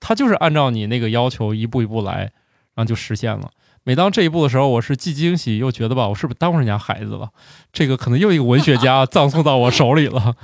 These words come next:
突然觉得像有这种模式化的写作，可能很多人就，就会陷在这里面。所以我一直在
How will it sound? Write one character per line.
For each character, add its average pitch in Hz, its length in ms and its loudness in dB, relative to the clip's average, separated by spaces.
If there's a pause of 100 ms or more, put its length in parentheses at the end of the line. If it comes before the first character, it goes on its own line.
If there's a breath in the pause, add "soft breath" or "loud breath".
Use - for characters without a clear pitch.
(460 loud breath)
突 - 120 -2
然 269 140 4
觉 180 120 2
得 208 160 4
像 233 140 4
有 156 60 4
这 170 40 0
种 180 140 2
模 123 160 0
式 185 140 0
化 175 160 4
的 127 80 2
写 117 180 -2
作， 120 240 2
可 117 60 0
能 139 100 0
很 117 160 -4
多 127 160 0
人 131 100 0
就， 120 220 -2
就 110 140 -4
会 101 340 -4
陷 131 260 -2
在 98 120 -2
这 101 100 -4
里 98 160 -10
面。 95 100 -16 (300)
所 - 160 -4
以 - 20 2
我 120 140 0
一 117 80 -2
直 117 160 -6
在 107 320 -4